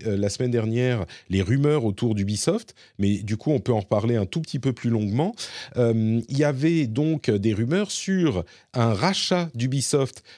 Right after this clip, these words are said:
par un fonds d'investissement, qui serait pas du tout par un autre acteur, euh, du, du jeu vidéo, mais par un fonds d'investissement. Euh, plusieurs, euh, traînaient visiblement, euh, euh, dans les bureaux d'Ubisoft pour, euh, renifler les livres de compte.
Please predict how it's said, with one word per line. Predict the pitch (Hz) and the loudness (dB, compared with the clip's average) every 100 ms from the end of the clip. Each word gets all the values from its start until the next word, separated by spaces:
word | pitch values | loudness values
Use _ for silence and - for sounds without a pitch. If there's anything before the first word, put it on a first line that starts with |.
| _ - | _ 0
par | 131 127 110 95 | 2 4 2 -2
un | 113 101 95 92 85 | 0 2 2 -2 -6
fonds | - 185 185 | -2 0 2
d'investissement, | 156 123 113 - 98 - 120 208 - | 4 2 0 -2 -4 0 0 0 -6
qui | - | -6
serait | - 92 | -2 -2
pas | 147 127 | 0 0
du | 117 | 0
tout | 147 135 | -2 0
par | 101 | 0
un | 82 101 | 0 0
autre | 107 - | 0 -2
acteur, | 110 - 110 104 85 | -2 0 2 2 0
euh, | 76 80 | -4 -6
du, | 78 82 80 | -6 -6 -6
du | 92 92 | -4 -2
jeu | 92 | -2
vidéo, | 87 98 160 | -2 0 2
mais | 139 | 0
par | 101 87 | 0 -4
un | |
fonds | 85 151 | -4 -2
d'investissement. | 147 107 98 95 - 147 196 - - - | 0 0 -2 -6 -2 -2 -4 -10 -10 0
Euh, | 101 95 113 98 101 110 - | 2 2 -2 -4 -4 -6 -10
plusieurs, | - 160 156 123 143 139 113 92 - 110 | -2 0 2 2 2 4 2 0 -4 -4
euh, | 92 | -4
traînaient | 87 - 127 123 127 | -4 0 2 2 2
visiblement, | 113 95 95 95 98 101 104 101 85 | 0 -2 -2 0 0 2 0 0 0
euh, | 85 82 - - - - | -2 -4 -8 -16 -18 -4
euh, | 87 | -4
dans | 85 95 90 | 0 0 0
les | 90 90 | 0 0
bureaux | 85 104 110 120 | 0 2 2 2
d'Ubisoft | 107 107 107 135 120 - | 2 0 0 2 0 -2
pour, | - 107 95 | -2 0 2
euh, | 92 | 0
renifler | 95 110 110 107 113 110 | 2 0 0 -2 0 2
les | 104 95 | 2 0
livres | 92 98 | 0 0
de | 101 | 0
compte. | 117 180 214 | 0 0 -4